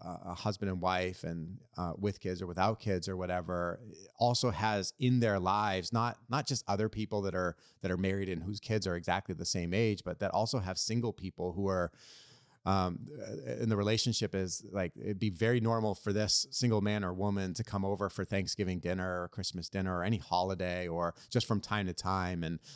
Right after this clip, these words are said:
like, that person, if there's kids in the house, becomes, you know, the, uh, you know, the aunt or uncle, um, not by blood relation, but just by, um, this more, uh,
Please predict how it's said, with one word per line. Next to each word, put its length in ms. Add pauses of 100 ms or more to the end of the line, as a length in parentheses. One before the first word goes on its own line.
(120)
like, 160 (260)
that 200
person, 420
if 120
there's 260
kids 220
in 100
the 60
house, 380
becomes, 640
you 100
know, 140
the, 380 (400)
uh, 260
you 100
know, 80
the 140
aunt 260
or 140
uncle, 540
um, 480 (180)
not 240
by 120
blood 260
relation, 500
but 220
just 200
by, 360 (440)
um, 600 (100)
this 260
more, 540 (800)
uh, 440